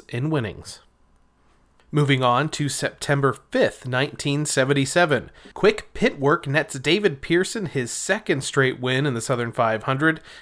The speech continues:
Darrell Waltrip earns the nickname Jaws at this same event. Waltrip, Yarborough, and D K Ulrich are involved in a two hundred and twenty-seventh lap crash. In response to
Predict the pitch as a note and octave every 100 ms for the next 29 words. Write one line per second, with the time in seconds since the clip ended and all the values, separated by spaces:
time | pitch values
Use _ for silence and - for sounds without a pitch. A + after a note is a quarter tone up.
0 | _ C#3 D3 C#3+ A#2+ A2+ C3+ G#3+ - D3+
1 | - C3+ C3 C3 C#3 C#3 B2+ B2 A#2 C#3+
2 | E3 F#3+ C3 B2 C3 - D3 - - G#3
3 | G3 C3 A#2+ A#2 - - - _ C3 D#3
4 | - G3 G3 - C3+ D#3+ D#3+ E3+ F#3 C3
5 | A#2+ A#2 F#3 G3+ - F3 E3 E3 E3+ E3+
6 | E3 - - - D3 C#3 C3 C#3 D#3+ D#3
7 | C#3 A#2+ A#2 - A#3+ F3+ F#3+ D3+ C3 -
8 | C#3+ C3 - D#3+ F3 D#3+ C#3 B2+ - -
9 | C3+ C3 - - - - D3 D#3+ - -
10 | D3 D#3 - C3+